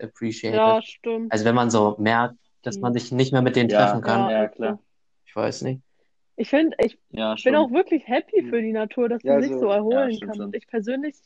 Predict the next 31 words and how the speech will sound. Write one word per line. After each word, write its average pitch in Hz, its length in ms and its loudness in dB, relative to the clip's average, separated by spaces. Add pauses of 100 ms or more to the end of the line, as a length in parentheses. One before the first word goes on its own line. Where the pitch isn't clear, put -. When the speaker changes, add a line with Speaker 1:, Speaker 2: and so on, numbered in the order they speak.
(140)
Speaker 2:
find 262 200 -2
halt 247 220 2
auch, 254 300 2 (1000)
ich - 160 -12
find 269 160 0
halt 247 120 0
erstens 254 400 0
Speaker 3:
Ja, - 60 -20
Speaker 2:
vorm 233 160 2
Speaker 3:
das - 100 -4
ist 233 60 2
auch 247 60 4
Speaker 2:
Abi 277 100 4
Speaker 3:
nochmal 285 140 2
die 240 60 -4
Speaker 2:
war's 208 160 0
Speaker 3:
andere 208 220 -2
Speaker 2:
halt 196 100 -4
Speaker 3:
Sache. 202 340 -10 (240)
Speaker 2:
relativ 214 460 -6
entspannt. 233 540 -2
Man 220 140 2
konnte 220 260 -6
nochmal 208 340 -2 (380)
richtig 233 320 0
intensiv 220 720 0
die 214 120 -8
Tage 220 300 0
nutzen 220 440 -4
zum 185 180 -4
Lernen. 262 480 -2